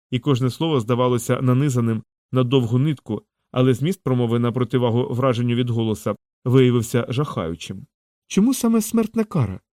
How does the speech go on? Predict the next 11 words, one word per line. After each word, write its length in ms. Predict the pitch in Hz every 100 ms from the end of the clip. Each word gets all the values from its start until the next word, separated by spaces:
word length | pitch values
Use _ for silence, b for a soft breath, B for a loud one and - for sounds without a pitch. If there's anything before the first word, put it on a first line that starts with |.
| _ -
Відповідь 480 | 120 180 - 107 101
через 240 | 127 117
вбивство 400 | 101 135 - 139
людей. 380 | 151 160 127 95 _ _ _ _
Але 340 | 131 123 117 110
це 180 | -
лише 320 | 120 113 - 117
одна 380 | 127 107 117
з 60 | 127
правильних 520 | - 123 139 147 -
відповідей. 520 | 156 - 92 92 90